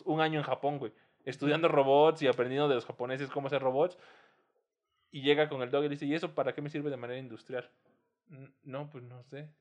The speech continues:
"Entonces, mire, tome su juguete y regreses a estudiar porque eso no nos sirve a nosotros".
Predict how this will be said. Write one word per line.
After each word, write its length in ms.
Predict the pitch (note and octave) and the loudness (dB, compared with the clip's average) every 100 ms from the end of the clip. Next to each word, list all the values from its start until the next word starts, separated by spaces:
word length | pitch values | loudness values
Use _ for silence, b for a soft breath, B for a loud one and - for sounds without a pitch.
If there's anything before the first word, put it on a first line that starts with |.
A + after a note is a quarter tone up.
| _ _ _ | _ _ _
"Entonces, 360 | D#3+ D3+ F3+ F#3 | -12 -8 -6 -6
mire, 200 | F#3 F3 | -4 -2
tome 180 | F#3 - | -2 -6
su 100 | E3+ | -8
juguete 500 | C#3 B2+ C3+ E3+ B3+ _ _ _ _ _ _ _ _ _ _ _ _ | -6 -8 -6 -8 -10 _ _ _ _ _ _ _ _ _ _ _ _
y 220 | D#3 C3 | -8 -6
regreses 440 | B2 C3 E3+ A3 G3+ | -4 -2 -2 -2 -6
a 20 | |
estudiar 400 | F#3 D#3 D#3 G#3+ | -8 -4 -2 0
porque 240 | F#3+ D3+ D3+ | -2 -8 -8
eso 160 | D#3+ | -6
no 100 | D#3 | -6
nos 120 | D3+ D3+ | -8 -8
sirve 240 | B3 A#3 | -8 -6
a 20 | |
nosotros". 460 | D#3 F3+ F3 D3+ | -6 -8 -8 -10